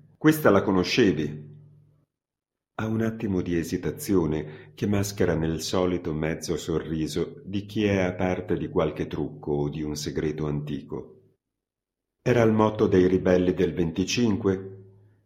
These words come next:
In quell'anno sono andato a Wittenberg per incontrare Lutero e sottoporgli le mie idee.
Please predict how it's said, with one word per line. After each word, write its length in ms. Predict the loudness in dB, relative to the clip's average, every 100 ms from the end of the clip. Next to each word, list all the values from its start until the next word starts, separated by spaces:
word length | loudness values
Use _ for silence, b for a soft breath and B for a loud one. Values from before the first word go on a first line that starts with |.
| -4
In 120 | -2
quell'anno 520 | 4 6 8 6 4 2
sono 320 | 2 2 4
andato 420 | 4 4 4 2
a 60 | 2
Wittenberg 840 | 0 -2 0 0 0 0 0 0
per 160 | 0
incontrare 760 | 0 0 0 0 2 4 4 4
Lutero 580 | 2 0 0 0 2 0
e 80 | 0
sottoporgli 720 | -4 -4 -4 0 -2 0 -2
le 120 | -2
mie 260 | 0 0 0
idee. 680 | 0 2 2 0 -4 -10